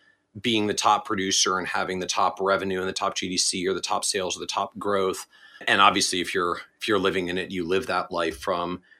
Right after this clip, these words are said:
from day to day and year to year. And, you know, the, the reality of those metrics and just that whole framework is those are the metrics that make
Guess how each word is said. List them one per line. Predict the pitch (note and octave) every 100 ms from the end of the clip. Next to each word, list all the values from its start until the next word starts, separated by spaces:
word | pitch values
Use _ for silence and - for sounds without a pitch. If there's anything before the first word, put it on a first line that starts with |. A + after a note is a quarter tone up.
| _ _ -
from | C#3
day | A#2 A2
to | G2+
day | G2 F#2+
and | F#2
year | F2+ G2
to | F#2
year. | F2 A#2+ B2 F#2 F#2+ -
And, | A2+ G#2+ G#2 G2 F#2+ - _ _ -
you | C#3+ C3
know, | G#2+
the, | G2+ A2+ G#2
the | A2 B2+ A#2+
reality | A2 B2+ B2 A2+ D3+ F3+ C3 A#2
of | G2
those | - A#2 -
metrics | G#2 B2 - G#2+ F2+ D2+ - - - -
and | A2
just | A#2 -
that | A2+ -
whole | - C#3 C#3
framework | - G2+ A#2 B2+ F#2 E2+ D#2+ - -
is | G#2+ G#2 G2 G2 - - _ _
those | E3 A2+ D#3 F#3+ G3
are | G#3+
the | E3
metrics | C#3 C#3 C#3+ C3+ -
that | B2 -
make | A#2+ A#2 -